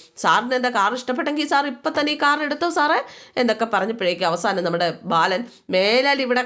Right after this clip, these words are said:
കണ്ടുപോകരുത്" എന്നും പറഞ്ഞിട്ട് ഓടിച്ചു വിട്ടു അയാളെ. കാറുമില്ല, ഒന്നുമില്ല,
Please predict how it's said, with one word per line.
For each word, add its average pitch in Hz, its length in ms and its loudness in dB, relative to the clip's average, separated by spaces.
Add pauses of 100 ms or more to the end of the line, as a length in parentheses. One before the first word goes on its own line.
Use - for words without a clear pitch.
കണ്ടുപോകരുത്" 226 520 2
എന്നും 202 200 0
പറഞ്ഞിട്ട് 185 280 -2
ഓടിച്ചു 196 360 0
വിട്ടു 165 140 -2
അയാളെ. 151 340 -2 (1000)
കാറുമില്ല, 220 440 2
ഒന്നുമില്ല, 220 420 0